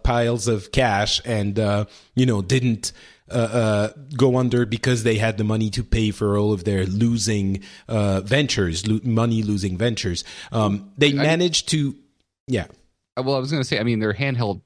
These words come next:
Speaker 2: markets continued to flourish. I mean, e-, even just looking at the numbers, you can see that, uh, the top five bestsellers for three D S over the top five for,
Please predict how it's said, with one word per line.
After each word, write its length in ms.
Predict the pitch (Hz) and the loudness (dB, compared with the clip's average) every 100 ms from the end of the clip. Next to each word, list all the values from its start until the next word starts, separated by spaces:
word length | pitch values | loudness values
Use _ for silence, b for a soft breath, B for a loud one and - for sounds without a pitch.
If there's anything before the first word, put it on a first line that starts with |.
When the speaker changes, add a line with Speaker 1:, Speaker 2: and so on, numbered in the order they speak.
| - | -2
Speaker 2:
markets 380 | 98 92 95 | -2 -2 -6
continued 580 | - 117 - 139 110 90 | -4 -4 0 0 0 -2
to 100 | 82 | -4
flourish. 560 | - 123 120 71 - - | -6 0 0 -2 -8 -6
I 60 | |
mean, 180 | 87 90 101 | -2 -2 -2
e-, 100 | 120 | -2
even 240 | 117 123 | 0 0
just 140 | 104 113 | 0 0
looking 180 | 110 | 0
at 80 | 92 | 0
the 60 | 92 | 0
numbers, 500 | 92 123 104 85 87 | 2 2 2 0 -2
you 80 | 87 | -2
can 140 | 92 | -4
see 240 | 85 113 104 | -2 -2 2
that, 300 | 95 85 b b b b - | 2 0 b b b b -2
uh, 280 | 92 87 87 | 0 0 -2
the 140 | 101 | -2
top 340 | 95 - 110 - | -2 -2 -4 -2
five 340 | 107 104 98 | -2 0 -2
bestsellers 540 | 90 95 - 101 98 | -4 -4 -4 -2 -4
for 80 | - | -6
three 220 | 92 113 | -6 -2
D 120 | 92 92 | 0 0
S 220 | 98 98 | 0 -2
over 320 | 98 92 90 | -2 0 0
the 120 | 87 | 0
top 320 | 85 95 90 - | -2 -4 -4 -2
five 320 | 92 87 85 | -2 -2 -4
for, 180 | 92 | -6